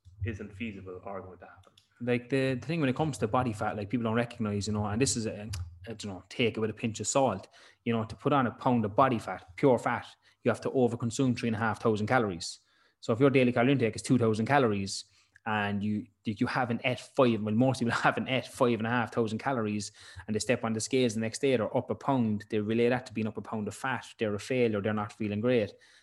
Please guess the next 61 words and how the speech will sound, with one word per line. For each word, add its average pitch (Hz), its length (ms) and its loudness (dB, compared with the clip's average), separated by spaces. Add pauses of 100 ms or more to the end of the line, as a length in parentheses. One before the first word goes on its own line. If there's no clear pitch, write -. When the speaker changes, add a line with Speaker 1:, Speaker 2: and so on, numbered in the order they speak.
(140)
Speaker 2:
That's 135 200 0
simply 139 240 2
not 113 180 2
how 107 120 0
it 92 60 -4
works. 123 340 -4
It's - 100 -14
the 117 80 -4
same 123 220 0
when 113 60 -2
it 110 80 -4
comes 113 180 -4
to 104 60 -6
losing 127 400 2
a 104 40 -2
pound 101 240 -4
of 92 60 -8
body 92 180 -2
fat. 98 280 -4 (420)
It's 110 160 -6
like 101 160 -4
you 104 80 -4
have 110 180 -4
to 110 80 -4
be 107 200 -2
in 104 80 -2
a 104 100 -4
three 107 220 -6
and 104 80 -4
a - 20 -6
half 104 180 -6
thousand 107 220 -6
calorie 104 220 -6
deficit 113 360 -2
per, 120 200 2
this 110 200 -4
is 104 100 -6
again, 95 360 -6
you 98 80 -8
know, 87 140 -10 (260)
with 107 100 -2
a 101 40 -2
pinch 101 240 -6
of 98 80 -8
salt, 107 360 -2
but 107 240 0 (360)
that's 110 240 -6
why 113 80 0
you 107 100 -2
see 113 140 -6
your 107 160 0
four, 110 240 -2
five 110 100 -6
hundred 110 220 -4
calorie 110 180 -2
deficit 98 320 -6
per - 140 -4
day 110 240 0
type 110 260 -6
thing. 123 300 0 (440)
And 110 300 2